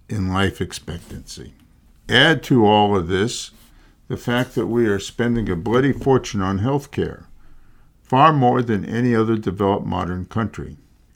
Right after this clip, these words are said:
We spend almost twice the median per capita cost and a far greater percentage of gross national product on health care.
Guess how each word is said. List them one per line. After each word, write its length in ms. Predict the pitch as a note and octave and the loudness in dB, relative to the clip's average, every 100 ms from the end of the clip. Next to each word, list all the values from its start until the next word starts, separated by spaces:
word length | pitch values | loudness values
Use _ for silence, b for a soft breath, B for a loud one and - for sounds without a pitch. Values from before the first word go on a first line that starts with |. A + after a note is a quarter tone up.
| _ - | _ -2
We 140 | C3 | -2
spend 440 | - - A#2+ A#2 | -2 2 4 4
almost 540 | A2 G#2+ G2 F#2+ - - | 2 2 2 -2 -6 -8
twice 420 | - B2 C#3+ - | 0 2 2 0
the 140 | B2+ | 0
median 580 | G#2 G#2+ G2+ G#2 G2+ G#2+ | 2 2 4 2 2 -2
per 240 | G#2+ G#2 F#2+ | -4 -2 -2
capita 560 | - A2 G#2 A2+ F#2+ | 0 0 0 -2 -4
cost 720 | F2+ - F#2 F2+ G2+ - - - _ _ _ _ _ _ | -4 -2 0 0 -2 -8 -14 -20 _ _ _ _ _ _
and 160 | - G2+ | -4 -2
a 100 | G2 | -2
far 340 | - C3 C3+ | 0 4 4
greater 360 | A2+ A2+ A2+ A2 | 2 2 2 0
percentage 720 | - G2 - G2 F#2 F#2 E2+ | -2 -6 -2 -2 -2 -4 -6
of 240 | - G#2+ G2 | -8 -8 -4
gross 500 | G#2+ A2 A#2+ - - _ | 0 2 0 -2 -14 _
national 500 | G2 G#2 G#2 - F#2+ | -2 0 0 -2 -6
product 540 | E2+ - A2 F#2 F#2+ - | -4 -2 -2 -2 -6 -4
on 140 | G#2 | -2
health 320 | G#2 C3+ C3 | 0 0 -2
care. 380 | - D#2+ F2 - | -6 -6 -6 -16